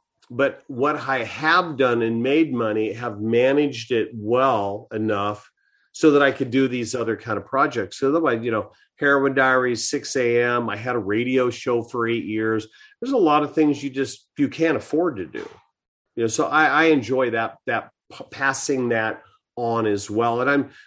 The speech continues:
sure a lot of young people, it's like, "Shoo," right over their head, and that's okay. Um, but it's important to pass what we've learned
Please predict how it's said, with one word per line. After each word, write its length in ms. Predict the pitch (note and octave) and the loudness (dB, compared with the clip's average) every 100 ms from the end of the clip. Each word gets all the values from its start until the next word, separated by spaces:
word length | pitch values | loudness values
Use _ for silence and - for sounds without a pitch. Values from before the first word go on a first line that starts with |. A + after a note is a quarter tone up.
| - | -6
sure 180 | A3+ F#3+ | 2 4
a 40 | |
lot 220 | C#3 C3+ | 4 2
of 80 | B2+ | 2
young 220 | B2 B2+ C3 | 0 -2 -2
people, 360 | B2 G#2 G2+ | -6 -4 -4
it's 120 | G#2 G2+ | -2 -4
like, 140 | F#2 | -6
"Shoo," 420 | - - G4+ E4 | -8 4 8 8
right 240 | C3+ C3+ B2+ | 8 4 4
over 140 | A2 | 0
their 180 | G#2 G2+ | -4 -4
head, 260 | A2+ A2 G2+ | -2 -2 2
and 80 | |
that's 240 | B2 C#3+ - | 0 0 -2
okay. 500 | G2+ - G2 F#2+ G2 _ _ _ _ | -2 -2 -4 -4 -8 _ _ _ _
Um, 360 | A2 G#2+ G#2+ G#2 | -6 -4 -2 -2
but 240 | G#2+ E2+ | -4 -4
it's 260 | C3 B2+ - | -6 -6 -6
important 600 | E3+ C#3 F3+ E3+ D3 A#2+ | -8 0 2 2 0 -2
to 260 | C#3+ B2+ A2 | 0 0 -2
pass 540 | - C3 B2+ A#2+ - | -6 -4 -2 -4 -4
what 220 | B2 A2 | -2 -2
we've 340 | A2 B2 C3 A#2 | -2 0 0 0
learned 560 | G#2+ A2+ A2+ A2+ A2 | 0 2 4 2 0